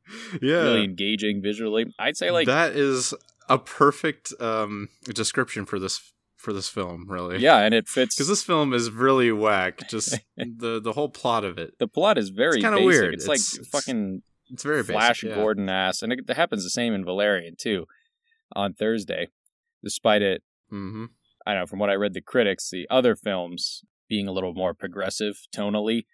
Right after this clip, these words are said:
Speaker 2: usually about, like, young couples against the grain, forbidden love, lots of themes of, like,
Speaker 1: Oh, yeah.
Speaker 2: femininity. I think I butchered that word as well. And, and the
Speaker 1: <laughs>
Speaker 2: like, probably, probably some sort of statement that the only two films of those to become popular in America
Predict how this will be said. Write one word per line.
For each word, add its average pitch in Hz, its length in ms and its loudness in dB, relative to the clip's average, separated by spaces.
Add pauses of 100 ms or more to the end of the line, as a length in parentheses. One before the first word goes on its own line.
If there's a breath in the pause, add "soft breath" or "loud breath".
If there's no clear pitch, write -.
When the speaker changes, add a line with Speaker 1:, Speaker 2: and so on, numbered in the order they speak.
(100)
Speaker 2:
usually 95 240 -6
about, 92 220 -4
like, 85 200 -10
young 92 320 -8
couples 95 920 -4
against 87 340 -10
the 90 60 -16
grain, 90 640 -8
forbidden 87 380 -10
love, 90 500 -2 (380)
lots 90 180 -6
of - 160 -14
themes 92 340 -8
of, 87 200 -12
like, 87 160 -4
Speaker 1:
Oh, 92 240 0
yeah. 85 160 -2
Speaker 2:
femininity. 92 600 -6 (220)
I 90 60 -12
think 92 240 -12
I 87 120 -10 (200)
butchered 95 320 -8
that 87 240 -4
word 90 220 -6
as 85 140 -12
well. 90 420 -4 (200)
And, 90 540 -6
and 95 200 -8
the 95 60 0
Speaker 1:
<laughs> 95 160 0
Speaker 2:
like, 98 160 -2 (260)
probably, 107 580 6 (160)
probably 117 280 0
some 110 200 -2
sort 95 240 -4
of 92 80 -10
statement 98 460 -6
that 95 100 -10
the 95 120 -8
only 95 240 -8
two 95 240 -8
films 101 340 -6
of 92 100 -10
those 92 340 -6
to - 60 -18
become 92 280 -12
popular 95 440 -6
in 92 80 -6
America 90 720 -6